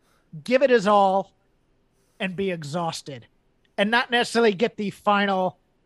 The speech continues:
"I've stuck quarters in the arcade machine" to get a final spark of life thing. And the, the, the no-sell clothesline off the top rope,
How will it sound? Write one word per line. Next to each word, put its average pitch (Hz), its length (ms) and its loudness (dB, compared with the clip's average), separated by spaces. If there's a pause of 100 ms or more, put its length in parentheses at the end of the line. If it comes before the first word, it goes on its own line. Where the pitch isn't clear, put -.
"I've 190 160 0
stuck - 280 0
quarters 202 420 0
in 196 120 -4
the 190 140 -2
arcade 190 400 -6
machine" 185 260 -8
to 180 40 -10
get 180 160 -2
a 165 40 -4
final 185 640 -2
spark - 560 -2
of 170 100 -4
life 165 380 -8
thing. 127 220 -18 (1200)
And 208 360 2
the, 202 260 -2
the, 196 180 -6 (140)
the 180 240 -4
no-sell 240 560 0
clothesline 220 520 0
off 196 140 0
the 180 80 -10
top 202 320 -2
rope, 190 340 0